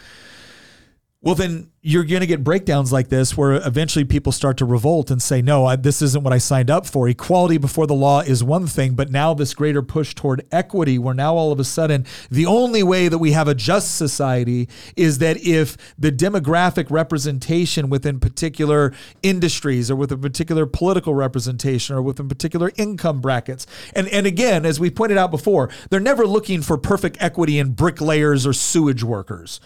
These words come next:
Right? It, it's only within what you might consider the more posh professional, uh, core or the wielding of political power.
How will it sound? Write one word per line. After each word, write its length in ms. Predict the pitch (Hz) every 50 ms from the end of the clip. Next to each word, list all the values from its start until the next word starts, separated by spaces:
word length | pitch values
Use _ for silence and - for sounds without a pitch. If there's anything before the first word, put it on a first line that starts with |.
| - - - - - _ -
Right? 200 | 151 160 165 185
It, 200 | 170 160 156 202
it's 200 | 190 160 - 202
only 280 | 208 220 214 220 208
within 640 | 190 180 170 165 - 185 180 180 170 165 160 160 175
what 180 | 214 170 165 165
you 100 | 170 165
might 220 | 151 170 170 165
consider 340 | - 165 147 - 175 160 165
the 80 | 156 156
more 160 | 151 151 139
posh 420 | - - - 160 170 165 - -
professional, 720 | - 165 147 - - 160 156 - - 156 151 151 147 143 - - - - - - -
uh, 220 | - 156 147 143 135
core 400 | 135 - 165 160 156 151 160 - -
or 480 | 180 175 175 165 156 151 151 156 - -
the 100 | 139 151
wielding 400 | 143 151 160 165 156 143 147 143
of 120 | 139 135
political 480 | - 156 147 143 151 147 143 - 127 113
power. 500 | - - 139 135 120 104 101 - _